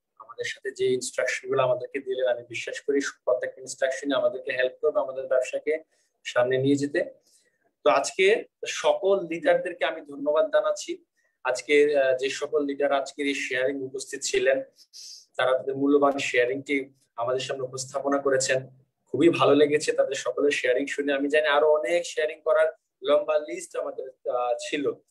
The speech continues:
কিন্তু আমাদের শুরু করতে একটু late হয়ে গিয়েছে। দেখা যাচ্ছে যে আমাদের প্রযুক্তিগত কিছু সমস্যার কারণে প্রায় এক ঘন্টা পর আমাদেরকে শুরু করতে হয়েছে আমাদের কাঙ্ক্ষিত প্রোগ্রামটি।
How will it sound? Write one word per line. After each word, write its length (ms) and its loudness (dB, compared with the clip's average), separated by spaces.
কিন্তু 480 0
আমাদের 400 0
শুরু 300 -4
করতে 300 -2
একটু 140 -6
late 280 -2
হয়ে 120 -6
গিয়েছে। 480 -2
দেখা 200 0
যাচ্ছে 280 -2
যে 140 4
আমাদের 340 0
প্রযুক্তিগত 640 0
কিছু 240 -14
সমস্যার 440 -2
কারণে 240 -8
প্রায় 220 6
এক 180 4
ঘন্টা 280 -14
পর 180 4
আমাদেরকে 360 -2
শুরু 280 -6
করতে 260 -6
হয়েছে 260 0
আমাদের 260 0
কাঙ্ক্ষিত 320 -6
প্রোগ্রামটি। 520 -10